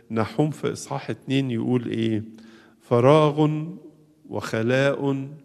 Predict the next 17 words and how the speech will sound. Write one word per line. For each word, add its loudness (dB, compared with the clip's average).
وخراب 0
وقلب 0
ذائب -2
وارتخاء -2
ركب 2
ووجع 2
في -4
كل -4
حقو". -2
حقو -2
اللي -2
هو 2
عظمتين -2
الحوض، -4
الحقوين. -2
"وأوجه 4
جميعهم 0